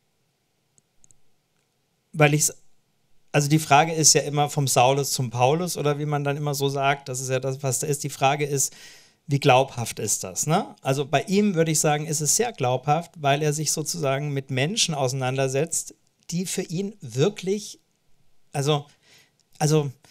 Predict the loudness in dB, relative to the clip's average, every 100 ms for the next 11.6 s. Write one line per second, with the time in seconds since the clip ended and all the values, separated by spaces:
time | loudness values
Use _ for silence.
0 | _ _ 0 0 2 4 4 4 4 4
1 | 2 0 -2 -2 -4 0 2 2 0 0
2 | -4 -14 -20 _ _ _ -20 _ -20 -20
3 | -20 _ _ -20 -12 -8 -8 -10 -2 2
4 | 4 6 6 4 4 -2 -6 -20 -20 -20
5 | _ 4 6 6 4 0 -4 -2 2 2
6 | 2 2 4 4 4 -4 2 4 4 4
7 | 6 8 8 6 2 0 2 0 0 0
8 | 0 2 4 4 -2 -4 -4 -2 2 4
9 | 6 2 -4 -20 -20 -12 2 6 8 8
10 | 6 2 2 4 4 4 4 2 2 2
11 | 4 4 4 2 0